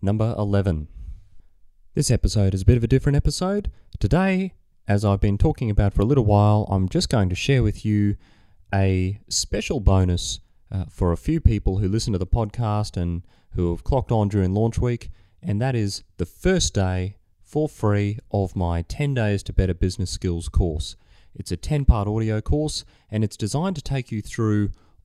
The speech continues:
all of the fundamental aspects of how law firms succeed,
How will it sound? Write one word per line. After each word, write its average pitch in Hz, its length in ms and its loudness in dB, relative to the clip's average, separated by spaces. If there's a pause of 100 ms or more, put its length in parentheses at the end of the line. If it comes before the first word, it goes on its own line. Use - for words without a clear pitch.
all 202 220 -2
of 185 120 -6
the 107 360 -2 (100)
fundamental 127 720 -2
aspects 95 540 -2
of 85 260 -6 (200)
how 117 240 -2
law 101 240 0
firms 90 340 -4
succeed, 151 600 -6